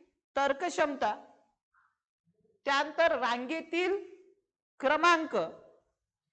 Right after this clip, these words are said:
सांकेतिक भाषा, सांकेतिक तुलना, बैठक व्यवस्था, वर्गीकरण म्हणजे क्लासिफिकेशन आणि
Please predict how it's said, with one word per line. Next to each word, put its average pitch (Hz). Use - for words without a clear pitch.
सांकेतिक 339
भाषा, 254
सांकेतिक 330
तुलना, 330
बैठक 277
व्यवस्था, 269
वर्गीकरण 277
म्हणजे 269
क्लासिफिकेशन 330
आणि 320